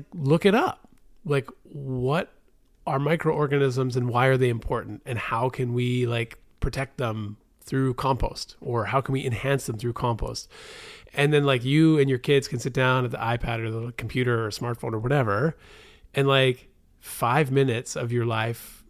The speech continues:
you know, you're connecting with your kids over something as simple as, like, why does the banana peel go in this, you know, green can? And why is it different than recycling and different than trash?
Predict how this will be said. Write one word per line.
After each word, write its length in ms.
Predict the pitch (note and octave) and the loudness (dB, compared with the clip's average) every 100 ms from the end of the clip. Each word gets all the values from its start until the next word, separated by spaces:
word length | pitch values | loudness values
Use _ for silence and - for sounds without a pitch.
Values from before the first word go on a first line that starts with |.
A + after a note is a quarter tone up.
| F#3+ | -14
you 140 | D3+ A2+ | -8 -6
know, 160 | A2 | -4
you're 160 | C3 A#2 | -4 -6
connecting 400 | - C3 A#2 - | -6 -6 -4 -8
with 120 | D#3 | -8
your 100 | C#3+ | -10
kids 340 | - B2 A#2 - | -6 -6 -6 -6
over 220 | A#2+ A#2+ | -6 -6
something 300 | - B2 B2+ | -6 -4 -2
as 120 | A#2+ | -4
simple 400 | - D3 D3 D#3+ | -4 -4 -4 -6
as, 160 | B2+ B2 | -6 -6
like, 160 | A#2 - | -8 -8
why 280 | B2 A#2 B2+ | -4 -2 -2
does 160 | B2 | -4
the 80 | A#2+ | -4
banana 320 | A#2 A2+ A#2 | -6 -4 -4
peel 240 | A#2 A#2 A2 | -6 -8 -6
go 240 | A2 A2+ | -4 -4
in 100 | A2 | -4
this, 500 | G#2+ G#2 - - - _ _ | -6 -8 -10 -14 -18 _ _
you 100 | B2 | -4
know, 120 | A2 | -4
green 440 | A2+ A#2 B2 D3 C#3+ | -4 0 2 2 0
can? 540 | - - - A2+ D3 - _ - - - - - - | -6 -14 -12 -8 -8 -10 _ -20 -20 -20 -20 -20 -6
And 220 | A#2+ A#2+ | -2 0
why 180 | A#2+ B2+ | 2 2
is 160 | A#2+ | 0
it 160 | B2+ A#2+ | -2 0
different 300 | C3 - C3 | -2 -2 -4
than 120 | A2+ | -4
recycling 640 | A2 - A2+ - A2+ G#2+ G#2+ | -4 -4 -4 -4 -6 -6 -6
and 180 | G#2 | -6
different 320 | A2 A#2 A2+ G#2+ | -4 -4 -4 -6
than 160 | G2+ | -6
trash? 640 | - C3+ A2 G#2+ A#2+ - | -6 -4 -4 -4 -8 -12